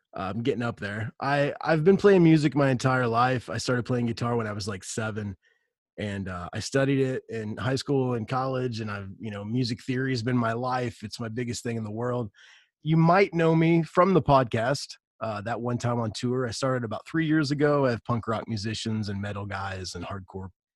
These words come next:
ska, whatever. All the underground stuff's on my show.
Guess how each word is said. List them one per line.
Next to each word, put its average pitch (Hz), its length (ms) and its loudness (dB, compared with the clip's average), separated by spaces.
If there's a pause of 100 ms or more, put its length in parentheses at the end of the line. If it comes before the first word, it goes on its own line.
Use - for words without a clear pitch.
(240)
ska, 92 540 -6
whatever. 104 420 0
All 135 160 2
the 131 160 0
underground 110 420 -2
stuff's - 320 -10
on 95 80 -10
my 82 100 -12
show. 82 280 -14